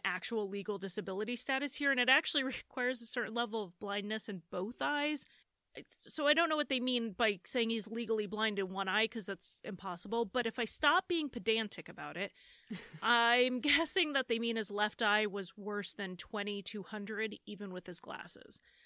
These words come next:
because that's generally part of the legal definition of legally blind. And being congenital,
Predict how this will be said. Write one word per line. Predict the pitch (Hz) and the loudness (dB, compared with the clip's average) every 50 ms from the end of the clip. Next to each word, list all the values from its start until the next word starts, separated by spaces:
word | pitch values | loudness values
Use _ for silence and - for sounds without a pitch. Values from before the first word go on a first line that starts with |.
| _ _ _ | _ _ _
because | - 214 - 214 196 | -10 -8 -6 -6 -4
that's | 202 208 196 - - - | -4 -4 -4 -4 -8 -8
generally | - - 214 196 196 190 190 180 180 180 170 170 170 _ _ _ _ _ _ _ _ _ _ _ _ _ _ _ _ | -4 -4 -4 -4 -4 -4 -6 -6 -4 -4 -6 -6 -8 _ _ _ _ _ _ _ _ _ _ _ _ _ _ _ _
part | - 208 208 190 185 | -8 -4 -4 -2 -2
of | 185 165 160 170 | -4 -6 -6 -6
the | 196 190 180 170 170 165 - _ _ - | -4 -2 -2 -2 -2 -4 -8 _ _ -6
legal | 208 214 202 - 185 180 | -6 -6 -4 -4 -8 -6
definition | - 160 147 - 175 180 165 160 - - 175 | -6 -8 -8 -8 -8 -8 -6 -6 -6 -8 -6
of | 165 160 156 156 - - _ - | -8 -8 -8 -12 -16 -20 _ -8
legally | - 185 - - - - - | -8 -8 -8 -8 -10 -12 -12
blind. | - - - - - - - - - - _ _ _ _ _ _ _ _ _ _ _ _ _ _ _ _ _ _ _ _ _ _ _ _ - | -12 -14 -16 -14 -16 -16 -18 -18 -18 -20 _ _ _ _ _ _ _ _ _ _ _ _ _ _ _ _ _ _ _ _ _ _ _ _ -4
And | 226 240 233 208 | -2 -2 0 0
being | 269 277 277 262 | 2 2 0 0
congenital, | 247 - 240 226 220 - 311 330 359 339 277 202 202 180 185 196 208 - | 0 -2 -4 -4 -2 0 2 2 4 2 2 0 2 0 0 0 -2 -4